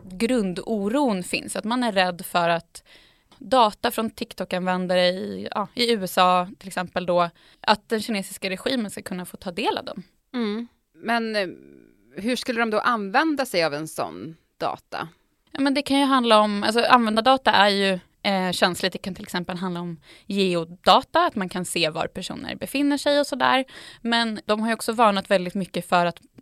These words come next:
Speaker 1: just hur algoritmerna fungerar, att man inte har någon insyn i det, att man är rädd för att kinesiska regimen skulle kunna använda den för påverkanskampanjer.
Speaker 2: Mm. Att man till exempel då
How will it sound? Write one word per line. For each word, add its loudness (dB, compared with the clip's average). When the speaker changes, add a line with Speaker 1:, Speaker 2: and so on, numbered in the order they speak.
Speaker 1:
just -2
hur 4
algoritmerna 0
fungerar, 4
att -2
man -2
inte -6
har -6
någon -6
insyn -2
i -2
det, -2
att -2
man -4
är -4
rädd 0
för -2
att -2
kinesiska -6
regimen -2
skulle -8
kunna -8
använda -4
den -4
för -4
påverkanskampanjer. -2
Speaker 2:
Mm. -6
Att 0
man 2
till -2
exempel -4
då 0